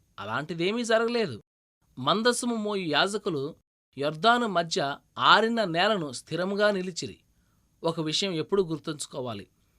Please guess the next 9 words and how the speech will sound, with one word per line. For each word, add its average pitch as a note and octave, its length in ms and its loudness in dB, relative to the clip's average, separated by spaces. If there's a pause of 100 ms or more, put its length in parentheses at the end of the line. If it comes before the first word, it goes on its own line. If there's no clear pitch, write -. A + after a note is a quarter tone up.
(200)
దేవుడు A#3 560 4
తన G3+ 220 -2
పథకాలను G3 640 -2
నెరవేర్చడానికి E3 1000 -4 (460)
మన D#3 180 0
విశ్వాసం G#3+ 560 2
కూడా G3+ 240 -4
ఆయనకు F3 300 -4
తోడ్పడుతుంది. A#2+ 800 -10